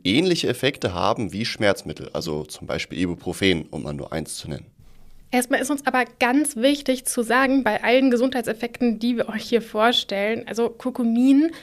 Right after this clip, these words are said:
Speaker 2: sollte erstmal nur als Begleitung zur eigentlichen Therapie empfohlen werden. Also wenn ihr Medikamente nehmt und eine Krankheit habt, dann bitte setzt diese Medikamente jetzt nicht einfach eigenständig ab und nehmt stattdessen Kurkumin ein.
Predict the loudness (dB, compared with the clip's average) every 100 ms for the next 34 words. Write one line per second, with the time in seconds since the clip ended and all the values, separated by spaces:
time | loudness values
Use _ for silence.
0 | -20 -4 4 4 4 0 2 2 2 0
1 | 2 2 2 0 -2 -6 -4 -2 0 0
2 | 0 -4 -4 -2 0 -2 -4 -6 -4 -6
3 | -6 -2 0 0 -4 -2 -2 -4 -6 -4
4 | -2 -2 -2 0 2 4 4 2 -2 -2
5 | -2 0 0 2 4 4 2 -2 -4 -6
6 | -2 -2 0 -2 -4 0 -2 -2 -8 -16
7 | -20 _ 0 2 2 2 0 4 2 2
8 | -4 0 0 0 0 0 2 2 0 2
9 | 0 0 -4 -4 -2 0 2 2 0 -4
10 | -6 -2 -2 0 -2 -2 0 0 0 -2
11 | -6 -2 -2 -2 -4 -6 -6 0 6 6
12 | 4 -2 0 0